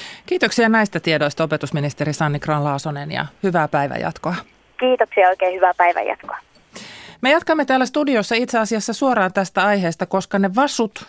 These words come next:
Speaker 1: ne toteutuvat siellä päiväkodeissa. Ja siellä päiväkodeissa sitten tarvitaan monenlaista tarkkaa silmää siitä, että miten ollaan erilaisten lasten kanssa.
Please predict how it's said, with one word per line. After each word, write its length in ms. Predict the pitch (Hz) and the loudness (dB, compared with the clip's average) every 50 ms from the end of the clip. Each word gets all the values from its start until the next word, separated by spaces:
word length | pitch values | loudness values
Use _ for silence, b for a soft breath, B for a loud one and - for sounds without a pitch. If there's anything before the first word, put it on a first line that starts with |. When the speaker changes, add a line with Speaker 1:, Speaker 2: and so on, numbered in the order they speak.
| - - | -4 -2
Speaker 1:
ne 100 | 190 185 | -2 -2
toteutuvat 720 | - - 247 254 - 208 180 156 - 165 156 156 156 - | 0 -2 -2 0 0 0 0 -2 -4 -4 -4 -4 -4 -4
siellä 340 | - - 165 151 147 147 139 - | -4 -2 0 0 0 0 -2 0
päiväkodeissa. 920 | - 226 254 254 208 190 - - 185 165 170 165 165 160 - - - 135 - B B B B B B B B B B B | 2 2 2 2 0 0 0 0 0 2 2 0 0 -2 -2 -2 -2 -2 -4 B B B B B B B B B B B
Ja 60 | - 180 | -2 0
siellä 240 | 196 190 185 185 | 2 2 2 2
päiväkodeissa 800 | - - 208 214 202 175 165 - 185 185 170 170 160 151 - 156 | 2 2 2 2 2 0 0 0 0 0 2 2 0 0 -2 -2
sitten 300 | 147 180 175 - 170 160 - | -2 -2 -2 -2 -4 -4 0
tarvitaan 520 | - 185 185 175 165 160 - 175 170 170 175 | 0 0 0 0 -2 -2 0 0 0 2 2
monenlaista 680 | 208 233 220 220 196 190 202 214 214 208 - - 165 | 2 2 2 2 2 2 2 2 0 0 -2 -6 -6
tarkkaa 520 | - - 180 175 170 _ - 139 147 151 | -2 -2 -2 -2 -2 _ -2 0 0 0
silmää 420 | 139 180 180 170 151 147 139 139 147 | 0 0 0 0 0 0 0 0 0
siitä, 340 | - 185 175 165 - 147 | 0 0 0 0 0 -2
että 180 | 143 139 - 156 | -4 -2 -2 -2
miten 320 | 165 180 175 175 160 156 | -2 0 0 -2 -2 -2
ollaan 240 | 156 156 147 143 147 | -2 -2 0 0 0
erilaisten 520 | 160 160 156 143 139 139 - - - 151 156 | 0 -2 -2 -2 -2 -4 -4 -6 -4 -2 -2
lasten 300 | 156 156 - - 139 127 | -2 -2 -4 -6 -6 -4
kanssa. 400 | - 147 151 147 - - - 143 | -2 -2 -2 -2 -4 -4 -6 -6